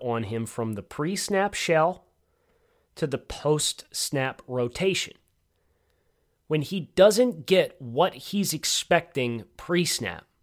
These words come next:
the ball still gets out quick, but the ball does not go to the right places.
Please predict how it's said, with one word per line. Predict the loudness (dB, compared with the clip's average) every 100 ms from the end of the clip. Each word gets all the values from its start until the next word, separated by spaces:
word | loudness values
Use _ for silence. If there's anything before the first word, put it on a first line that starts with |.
| _ _ _ _ _ _ _ -4
the | -2
ball | 6 8 8
still | 4 2 4 4
gets | 4 0 0 -2
out | 0 0 -4
quick, | -4 0 0 -2 -14 _ -20 -4
but | -2 -2
the | -2
ball | 4 6 6
does | 4 2 2
not | 2 2 0 -4
go | 2 4 4
to | 2 -4 0 0
the | 0
right | -2 0 0 -2 -8
places. | -2 -2 -2 -8 -14 -20